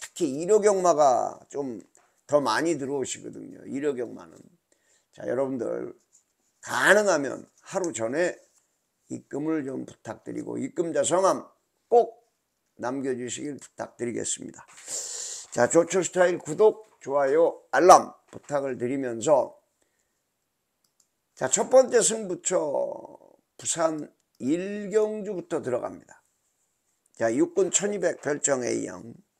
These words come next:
자, 메인 승부로 간다 그랬죠. 부산 일 경주. 제가 뭐라 그랬어요? 딱 걸린 한 놈 놓고 상한가 때리다. 백판짜리 하나 놓고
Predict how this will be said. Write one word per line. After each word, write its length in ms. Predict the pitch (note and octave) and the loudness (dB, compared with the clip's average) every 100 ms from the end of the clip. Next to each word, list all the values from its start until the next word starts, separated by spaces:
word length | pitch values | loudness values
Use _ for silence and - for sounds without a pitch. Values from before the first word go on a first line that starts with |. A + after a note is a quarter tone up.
| _ _ _ _ | _ _ _ _
자, 180 | - A#2 | -4 -2
메인 560 | A2 D3 F#3+ A3 A#3 A3 | 2 4 4 2 -4 -4
승부로 380 | G#3+ G#3 F#3+ D#3 | -4 -4 -4 -2
간다 320 | D3 C#3+ C3 | -2 0 -2
그랬죠. 380 | A#2+ A#2+ - A#2 | -4 -12 -16 -18
부산 340 | C3+ C#3+ C#3+ | -4 2 2
일 180 | C3 C#3+ | 2 -4
경주. 380 | C3 A2+ - F2 | -4 -4 -8 -14
제가 180 | - D3 | -2 0
뭐라 300 | D3 C#3+ D#3+ | 4 8 8
그랬어요? 360 | B2+ A#2 - - - _ _ _ - _ _ - - - - _ _ _ _ _ _ - | 8 2 -6 -8 -18 _ _ _ -20 _ _ -20 -20 -20 -20 _ _ _ _ _ _ -6
딱 220 | - - | -6 2
걸린 320 | B3+ B3+ B3+ | 8 8 8
한 240 | G#3 G#3+ A#3 | 4 4 4
놈 260 | B3 A#3 | 2 4
놓고 300 | A3 G3 G3 | 0 2 4
상한가 540 | F3+ E3 F#3 F3+ D#3 C#3+ | 2 4 4 4 2 2
때리다. 360 | - - - - | -8 -14 -16 0
백판짜리 640 | F#3+ A3 A3+ A#3+ A3+ G3+ F3 | 6 6 6 2 8 8 8
하나 220 | E3+ D3+ | 2 0
놓고 640 | D3 D#3+ G3+ A3 G#3+ | 0 2 4 4 4